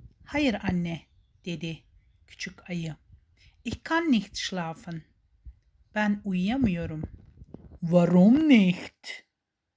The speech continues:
sagte Mutter Bär. Neden uyuyamıyorsun? dedi anne ayı. Ich bin am Wünschen,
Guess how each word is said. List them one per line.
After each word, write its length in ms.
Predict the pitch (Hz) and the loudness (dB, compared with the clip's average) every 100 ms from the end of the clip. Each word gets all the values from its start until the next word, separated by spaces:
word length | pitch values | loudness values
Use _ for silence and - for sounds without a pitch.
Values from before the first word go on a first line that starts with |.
| _ _ - | _ _ -14
sagte 560 | - - 165 - - | -6 2 2 0 -6
Mutter 460 | 156 156 - 156 147 | -6 -6 -8 -8 -8
Bär. 640 | 151 151 - - - - _ _ _ - _ _ _ _ - - | -6 -8 -8 -12 -12 -16 _ _ _ -20 _ _ _ _ -12 2
Neden 360 | 185 185 180 185 | 6 6 6 6
uyuyamıyorsun? 1120 | 285 311 202 175 170 165 160 - - 156 143 _ _ _ _ - | 6 6 6 4 0 -4 -6 -8 -8 -8 -10 _ _ _ _ -8
dedi 260 | 160 143 156 | -6 -4 -4
anne 260 | 160 156 143 | -2 -2 -2
ayı. 260 | 143 143 - _ _ _ _ - - - - - | -2 -4 -8 _ _ _ _ -20 -20 -20 -14 -6
Ich 220 | 226 - | -6 0
bin 120 | 359 | 2
am 280 | 349 339 294 | 4 4 2
Wünschen, 640 | 359 392 - - 156 151 | 0 -2 -4 -2 -4 -6